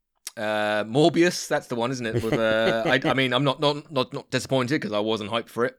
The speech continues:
Speaker 1: Um, but <laughs> worth a shout out just for terrible.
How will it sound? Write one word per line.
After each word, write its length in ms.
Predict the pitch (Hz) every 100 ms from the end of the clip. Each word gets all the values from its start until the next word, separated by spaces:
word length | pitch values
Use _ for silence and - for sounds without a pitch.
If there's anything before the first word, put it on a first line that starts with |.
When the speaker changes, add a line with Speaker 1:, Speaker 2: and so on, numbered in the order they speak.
| -
Speaker 1:
Um, 760 | 107 113 113 113 110 110 117 120
but 180 | 120 -
<laughs> 0 |
worth 640 | 117 - - 170 180 151
a 40 | 123
shout 220 | 139 110
out 200 | 123 120
just 120 | 117
for 60 | 120
terrible. 480 | 120 117 113 123